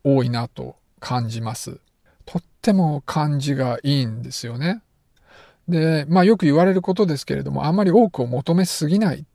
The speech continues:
ていうのもあって、本当なんか見ていて偉いなと感じる子が多いんです。なんかこういう言い方をするとですね、こう自分たちの頃はもっ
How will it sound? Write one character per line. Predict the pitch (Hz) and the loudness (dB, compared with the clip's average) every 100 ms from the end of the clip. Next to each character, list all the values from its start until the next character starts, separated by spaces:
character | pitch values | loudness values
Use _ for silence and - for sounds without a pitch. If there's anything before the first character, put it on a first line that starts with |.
| - | -6
て | 151 | 0
い | 151 | 0
う | 160 | 0
の | |
も | 127 - - _ - | -2 -8 -16 _ -2
あ | 147 | -2
っ | - _ _ - | -4 _ _ -4
て、 | 175 160 135 139 _ | 0 0 -2 -10 _
本 | - 202 | -4 -2
当 | 214 214 | 0 0
な | 208 | 2
ん | |
か | 139 | 2
見 | 156 | 0
て | 165 135 | 0 0
い | 135 | -2
て | - 135 - - - | -6 -8 -8 -10 -4
偉 | 147 180 160 | 2 2 2
い | |
な | 160 147 | 0 -2
と | 135 | -6
感 | - 135 135 | -6 -4 -2
じ | 135 | -4
る | 131 | -4
子 | 139 | -4
が | 127 117 - _ - | -4 -4 -8 _ 2
多 | 156 139 | 2 2
い | |
ん | 123 | -2
で | 131 | -6
す。 | 131 - - _ _ _ _ _ _ _ _ - - _ - | -12 -16 -20 _ _ _ _ _ _ _ _ -20 -20 _ -2
な | 175 | 0
ん | |
か | 160 | 0
こ | - | 2
う | 196 | 4
い | 208 196 | 4 0
う | - | 0
言 | 196 | -4
い | |
方 | - 185 185 | -2 0 2
を | 180 | 2
す | 180 - | 0 2
る | 180 180 | 4 4
と | - - | -2 -10
で | 147 | -12
す | - 160 | -6 -2
ね、 | 165 151 - | -2 -2 -8
こ | 135 | -6
う | |
自 | 135 | -2
分 | 175 214 | 0 0
た | - | -4
ち | - | -8
の | 143 143 | -12 -14
頃 | - 151 131 | -4 0 0
は | 69 71 | -4 -8
も | 151 | -4
っ | 156 | -2